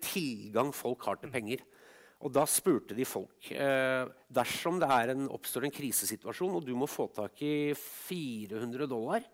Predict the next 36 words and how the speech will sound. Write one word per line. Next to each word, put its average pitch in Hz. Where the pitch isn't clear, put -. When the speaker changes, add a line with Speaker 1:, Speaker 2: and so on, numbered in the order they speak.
Speaker 2:
Mm. 131
Speaker 1:
eh, 151
i 143
kontanter, 147
vil 135
du 165
da 147
greie 127
det 123
i -
løpet 107
av 120
tjuefire 113
timer? 104
Og 143
da 139
svarte, 139
og 139
dette 135
var 110
jo 117
i 123
tjue 113
fjorten, 120
tjue 110
femten 107
eller 107
noe 104
sånt, 151
og 123
da 120
svarte, 107
eh, 123
seks -
av -
ti, 120